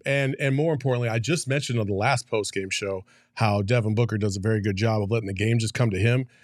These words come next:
In that first half, uh, for whatever reason, he was really trying to force the issue to try and score. He was taking shots that were off balance, and, and he, and he wasn't connecting. And sometimes you just gotta let, you just gotta settle down a little bit and let the game kind of flow through,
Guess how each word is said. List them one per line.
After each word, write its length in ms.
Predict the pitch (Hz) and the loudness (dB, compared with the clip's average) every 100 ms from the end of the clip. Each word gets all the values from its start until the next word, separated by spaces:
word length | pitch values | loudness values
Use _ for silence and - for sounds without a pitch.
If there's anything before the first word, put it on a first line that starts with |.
| - | -6
In 80 | 117 | 2
that 180 | 139 - | 2 2
first 300 | 170 151 120 | 2 2 2
half, 240 | 139 143 113 | 0 0 0
uh, 100 | 101 | -2
for 140 | - 110 | -2 2
whatever 360 | 127 190 135 117 | 4 2 2 2
reason, 320 | 151 123 107 | 4 2 2
he 120 | 180 | 2
was 160 | 135 95 | 2 2
really 340 | 107 160 131 | 2 4 4
trying 220 | - 127 | 4 2
to 60 | 104 | 2
force 300 | - 135 123 | 0 0 0
the 180 | 104 127 | 0 2
issue 380 | 127 117 104 98 _ - | 2 0 -4 -4 _ -4
to 80 | 110 | -2
try 220 | 151 131 | 2 2
and 100 | 104 | 0
score. 260 | - 123 120 | -2 0 2
He 60 | |
was 80 | 110 | 2
taking 220 | 143 107 | 0 0
shots 360 | 95 135 127 - | 0 2 0 0
that 100 | 104 | -2
were 100 | 90 | -2
off 120 | 87 - | -2 2
balance, 400 | 147 135 104 92 | 2 4 0 -2
and, 160 | 87 - - - - | -8 -12 -20 -12 -2
and 180 | 151 139 | 2 2
he, 360 | 143 147 143 - | 2 2 2 2
and 80 | 131 | 2
he 60 | 135 | 2
wasn't 300 | 151 143 117 | 2 -2 0
connecting. 440 | 139 165 120 104 | 0 0 -2 -4
And 100 | 101 | -2
sometimes 540 | 190 202 147 123 120 123 | -2 0 2 2 2 0
you 60 | |
just 220 | 165 170 | 0 0
gotta 160 | 160 139 | 2 2
let, 160 | 143 147 _ - - _ | 2 -2 _ -20 -20 _
you 60 | 202 | -2
just 80 | |
gotta 160 | 170 139 | 0 0
settle 300 | - 147 139 | 0 -2 0
down 180 | 127 127 | 2 2
a 60 | |
little 180 | 131 127 | 2 2
bit 220 | 123 135 | 2 2
and 80 | 131 | 0
let 100 | 120 | 0
the 80 | 123 | 0
game 220 | 117 123 | 2 2
kind 160 | 120 120 | 2 0
of 60 | - | 0
flow 280 | 127 123 | 0 2
through, 520 | 120 - 139 139 120 | 0 0 2 2 2